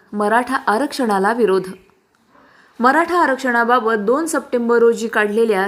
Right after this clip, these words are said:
शासनाच्या जीआरवर आता थेट नगरमधून आवाज उठला आहे. अखिल भारतीय महात्मा फुले समता परिषदेचे जिल्हाध्यक्ष सुभाष लोंढे यांनी सामाजिक न्याय विभागात दिलेल्या निवेदनातून स्पष्ट इशारा दिला आहे की मराठा समाजाला ओबीसीमध्ये आणणे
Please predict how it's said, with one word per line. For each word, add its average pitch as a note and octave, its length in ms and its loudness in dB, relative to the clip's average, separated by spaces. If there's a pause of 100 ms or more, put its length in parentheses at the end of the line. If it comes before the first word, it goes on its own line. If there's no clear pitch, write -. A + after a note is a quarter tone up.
शासनाच्या A#3 680 -4
जीआरवर A#3 600 -2
आता A3+ 260 -2
थेट A#3+ 340 -2
नगरमधून B3+ 640 0 (140)
आवाज A3 300 0
उठला G3 220 0
आहे. F#3 200 0 (400)
अखिल D#4 280 2
भारतीय B3+ 460 2
महात्मा B3+ 460 -4
फुले B3 300 0
समता A#3+ 400 -4
परिषदेचे A3+ 600 -2
जिल्हाध्यक्ष G#3+ 680 -2
सुभाष G#3+ 560 -4
लोंढे A3 380 2 (360)
यांनी C4 260 2
सामाजिक C4+ 560 2
न्याय B3+ 280 0
विभागात A#3+ 380 -2 (360)
दिलेल्या D#4 420 2
निवेदनातून C4 680 0
स्पष्ट C#4 420 -4
इशारा B3 380 0
दिला G#3+ 220 2
आहे G#3+ 280 2
की G3+ 160 -8
मराठा A#3+ 440 -4
समाजाला A3 640 -2
ओबीसीमध्ये C4 720 -2
आणणे G#3+ 340 -2